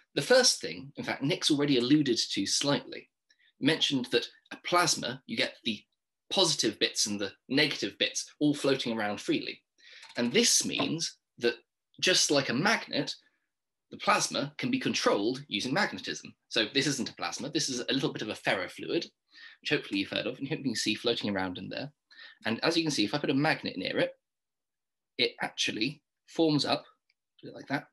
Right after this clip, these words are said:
and you can see all the liquid moving up towards the magnet and aligning itself with the magnetic field. You can see those little bumps and spikes all along the top there.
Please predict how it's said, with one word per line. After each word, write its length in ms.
and 80
you 80
can 100
see 480
all 200
the 100
liquid 460
moving 380
up 160
towards 280
the 80
magnet 320
and 280
aligning 580
itself 460
with 100
the 60
magnetic 440
field. 380
You 40
can 80
see 100
those 160
little 180
bumps 380
and 100
spikes 560
all 200
along 280
the 60
top 280
there. 200